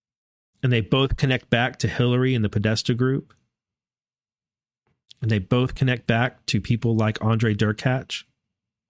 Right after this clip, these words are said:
It gets even more interesting that much of the dirt on Biden is from the twenty thirteen to twenty fifteen timeframe.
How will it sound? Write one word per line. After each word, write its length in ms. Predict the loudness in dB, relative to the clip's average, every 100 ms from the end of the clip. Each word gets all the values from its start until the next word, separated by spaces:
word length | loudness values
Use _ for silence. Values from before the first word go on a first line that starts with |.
| _ _ _ _ _ _ _ _ _ _ _ _ -4
It 60 | 0
gets 220 | 0 2
even 220 | 2 2
more 240 | 2 2 2
interesting 800 | 2 2 2 0 0 0 0 -4 _ _ -20 -20 _
that 120 | -2
much 260 | 2 0 2
of 120 | 2
the 100 | 0
dirt 540 | 2 0 2 0 -4 -14 _ _
on 220 | 0 2 2
Biden 420 | 2 2 0 0
is 160 | 0 0
from 240 | 0 2
the 80 | 2
twenty 340 | 0 0 0 0
thirteen 680 | 0 -2 -2 -2 0 0
to 120 | -2 -4
twenty 320 | -2 0 0
fifteen 680 | 0 0 0 -2 -2 0 0
timeframe. 580 | 0 0 0 -4 -4